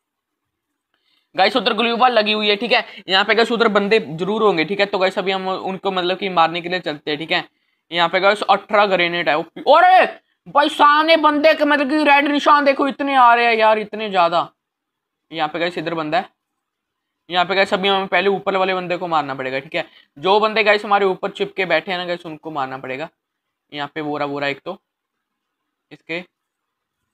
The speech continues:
एक तो वन टैप नहीं लगता गाइस यहाँ पे। यहाँ पे गाइस कोई बात नहीं, इसको बॉडी शॉट से खत्म कर देते हैं। यहाँ पे गाइस ओपी भाई साहब,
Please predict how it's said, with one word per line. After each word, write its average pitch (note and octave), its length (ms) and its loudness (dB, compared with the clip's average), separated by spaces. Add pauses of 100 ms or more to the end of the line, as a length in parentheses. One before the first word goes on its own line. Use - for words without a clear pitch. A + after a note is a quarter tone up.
(640)
एक D#3+ 160 -6
तो G3 100 2
वन F#3 180 0
टैप G3 240 0
नहीं F#3+ 120 -8
लगता E3+ 220 -4
गाइस E3+ 240 -4
यहाँ D3+ 200 -4
पे। E3+ 140 -8 (1300)
यहाँ F#3 140 2
पे F#3+ 100 -2
गाइस G3+ 140 2
कोई G3+ 180 2
बात F#3 180 2
नहीं, G3 80 -4
इसको G3+ 200 -2
बॉडी F3+ 240 0
शॉट F#3+ 200 -2
से G3+ 120 -2
खत्म G3 240 -2
कर F#3+ 160 -2
देते E3 180 -8
हैं। F#3 80 0
यहाँ G3 140 4
पे G#3+ 120 0
गाइस A3 180 2
ओपी G3+ 220 -2
भाई F#3+ 160 2
साहब, A3+ 220 0